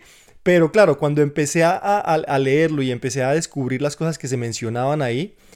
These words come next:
me empecé a sentir muy identificado, ¿cierto? Y ya les voy a explicar por qué. Pero cada una de las cosas que se iban a-, ahí mencionando en este artículo iban resonando en mi cabeza, iban diciendo, "Hombre, este, este artículo tiene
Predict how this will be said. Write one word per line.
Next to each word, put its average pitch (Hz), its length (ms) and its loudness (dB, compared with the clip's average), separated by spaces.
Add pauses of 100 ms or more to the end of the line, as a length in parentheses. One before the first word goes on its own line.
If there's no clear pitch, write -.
(100)
me 143 380 2
empecé 127 380 0
a 120 40 0
sentir 151 420 -2
muy 170 260 2
identificado, 131 880 -2
¿cierto? 131 420 -8 (260)
Y 151 100 -6
ya 131 100 4
les 139 100 4
voy 160 80 2
a 160 40 2
explicar 120 420 -6
por 139 180 -8
qué. 190 240 -8 (240)
Pero 147 240 4
cada 196 300 2
una 202 220 0
de 185 100 2
las 139 140 0
cosas 151 260 -6
que 139 120 -4
se 123 120 -2
iban 131 340 -4
a-, 113 240 -4
ahí 120 200 -4
mencionando 123 500 -4
en - 20 -6
este 127 160 -8
artículo 139 400 -4
iban 131 240 0
resonando 127 640 -2
en 147 60 -2
mi 131 100 -2
cabeza, 117 460 -6
iban 123 180 -6
diciendo, 117 340 -6
"Hombre, 120 300 -4
este, 127 380 -8
este - 160 -8
artículo 127 400 -8
tiene 123 340 -8